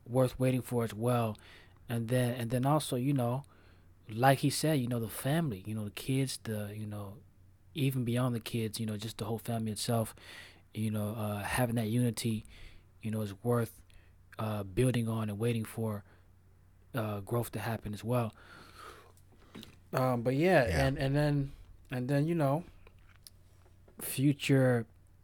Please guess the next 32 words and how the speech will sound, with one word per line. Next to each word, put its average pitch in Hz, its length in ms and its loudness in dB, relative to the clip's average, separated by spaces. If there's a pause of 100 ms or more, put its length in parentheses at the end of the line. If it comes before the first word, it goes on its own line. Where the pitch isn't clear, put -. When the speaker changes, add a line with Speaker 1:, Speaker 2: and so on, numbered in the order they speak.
(340)
Speaker 1:
just 151 200 6
kinda 151 220 8
bleeding 143 520 8
into 131 280 0
other 139 200 6
things 123 560 0 (240)
is 117 240 0
like, 110 220 -2
you 120 100 -2
know, 107 60 -4
the, 107 140 -6 (140)
your, 101 240 -6
your 101 180 -10
future 107 580 -2 (680)
house, - 840 0
you 127 120 -2
know 117 120 0
what 117 100 2
I 113 40 0
mean? 117 240 0
Like 107 180 -4
the - 80 -6
house 123 280 0
you 127 80 0
wanna 120 160 0
build 117 500 2
and 113 120 -2
all 113 140 0
that, 110 180 -2
just 131 240 -4
like 107 260 -6
stuff - 320 2